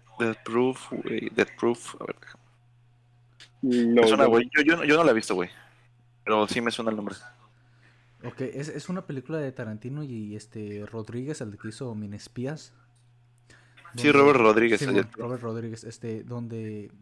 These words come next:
Speaker 3: eh, se me hizo súper interesante esta película. Muchos dicen que es la más mala de Tarantino, pero no es que sea mala, güey. Es que, o sea, es, es flojilla comparada con las demás, pero aún así es buena. Empieza siendo una película slasher,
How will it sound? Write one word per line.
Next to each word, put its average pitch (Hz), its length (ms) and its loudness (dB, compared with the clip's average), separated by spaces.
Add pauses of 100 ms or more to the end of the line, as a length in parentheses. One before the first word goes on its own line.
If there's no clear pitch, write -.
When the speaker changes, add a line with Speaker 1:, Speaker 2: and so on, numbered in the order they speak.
(380)
Speaker 3:
eh, 113 180 -20
se 147 160 -8
me 147 100 -4
hizo 175 160 -12
súper 160 340 -12
interesante 127 640 -12
esta 143 200 -16
película. 127 260 -12
Muchos 151 220 -10
dicen 156 160 -10
que 156 100 -14
es 147 60 -12
la 143 80 -10
más 135 180 -12
mala 139 200 -10
de 123 80 -10
Tarantino, 110 520 -14
pero 110 160 -12
no 127 120 -6
es 151 100 -12
que - 100 -16
sea 131 160 -8
mala, 113 280 -10
güey. 85 200 -20
Es 110 80 -20
que, 110 220 -20 (400)
o - 40 -20
sea, 101 180 -12
es, 101 300 -16
es 127 160 -14
flojilla 123 600 -12
comparada 104 380 -16
con 107 140 -16
las 95 100 -16
demás, 98 300 -16
pero 113 140 -10
aún 123 140 -6
así 135 180 -10
es 117 120 -12
buena. 110 340 -12 (1200)
Empieza 143 420 -6
siendo 160 260 -8
una 165 160 -10
película - 360 -10
slasher, 117 640 -10